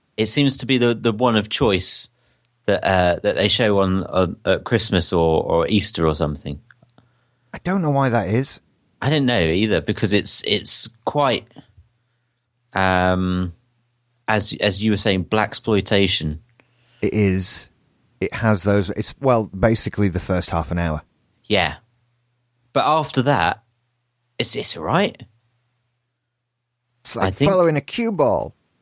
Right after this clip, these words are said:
Speaker 2: That's what he says.
Speaker 1: <laughs>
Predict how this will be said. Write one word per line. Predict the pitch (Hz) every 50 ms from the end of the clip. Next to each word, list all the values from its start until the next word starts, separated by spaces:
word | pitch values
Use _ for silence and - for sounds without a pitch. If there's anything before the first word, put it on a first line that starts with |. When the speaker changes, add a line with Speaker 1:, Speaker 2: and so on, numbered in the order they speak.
| _ _ _ _ _ _ _ _ _ _ _ _ _ _ _
Speaker 2:
That's | 104 - - - - - - -
what | 135 127
he | 135 135
says. | - - 175 156 147 139 - - - _ _ _ - - - _ _ - - - - - - - - -
Speaker 1:
<laughs> | -